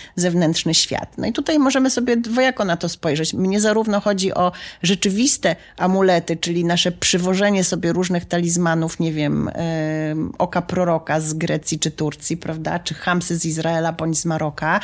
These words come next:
I o tym wszystkim sobie zaraz powiemy. Ale też o takie, mm, wywoływanie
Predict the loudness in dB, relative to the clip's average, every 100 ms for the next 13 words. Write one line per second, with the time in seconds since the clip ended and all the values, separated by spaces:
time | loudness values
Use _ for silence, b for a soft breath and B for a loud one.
0 | B B B -4 -2 0 0 -2 -4 -2
1 | -2 0 -2 -4 -6 -2 0 -2 B B
2 | B -2 0 2 2 0 -2 -2 0 2
3 | 0 0 B B 0 2 4 2 2 0
4 | 2 2 2 2 2 2 2 2 2 4
5 | 2